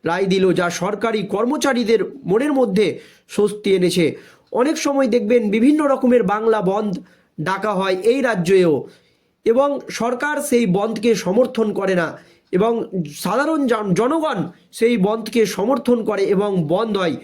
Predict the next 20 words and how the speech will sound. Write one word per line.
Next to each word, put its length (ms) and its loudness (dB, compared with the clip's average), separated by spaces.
যখন 380 0
সরকারি 500 0
কর্মচারীরা 880 0
অফিসে 420 2
যেতে 260 2
পারে 240 -2
না, 200 -2
বাস 420 -4
ট্রেন 320 2
বন্ধ 300 2
থাকার 360 -2
জন্য 300 4
বা 300 0
মানুষ 420 0
বন্ধকে 460 0
সমর্থন 520 0
করছে, 420 0
তখন 320 0
সরকারের 580 -2
তপ-, 520 -10